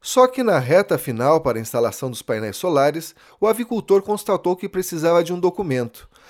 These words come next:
a Dispensa de Licenciamento Ambiental Estadual,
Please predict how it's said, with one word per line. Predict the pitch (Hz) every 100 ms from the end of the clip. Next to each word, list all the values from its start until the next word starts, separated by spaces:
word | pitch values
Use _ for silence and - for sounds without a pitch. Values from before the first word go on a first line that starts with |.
| -
a | 135
Dispensa | 139 117 - - 190 220 -
de | 170
Licenciamento | 175 226 - 214 - 165 127 139 135 147
Ambiental | 147 135 - 127
Estadual, | 120 - 139 104 101 95